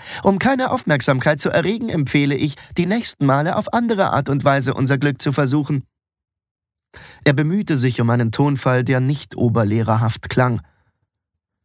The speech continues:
„Ja, Sigi, wir haben's ja verstanden“, sagte Francine. Das mit dem Oberlehrer bekam Sigi offenbar nicht wirklich in den Griff.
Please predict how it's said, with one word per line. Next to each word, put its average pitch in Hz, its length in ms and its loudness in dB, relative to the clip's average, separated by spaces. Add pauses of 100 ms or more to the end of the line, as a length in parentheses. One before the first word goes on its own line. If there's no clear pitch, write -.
„Ja, 160 300 4
Sigi, 156 600 0 (240)
wir 190 140 4
haben's 247 180 0
ja 254 120 2
verstanden“, 214 720 0 (380)
sagte 117 260 2
Francine. 110 600 0 (840)
Das 135 140 2
mit 160 120 0
dem 185 120 0
Oberlehrer 175 520 -2
bekam 151 400 0
Sigi 156 320 0
offenbar 147 440 0
nicht 147 260 -4
wirklich 143 340 -2
in 120 120 2
den 120 140 2
Griff. 131 340 -2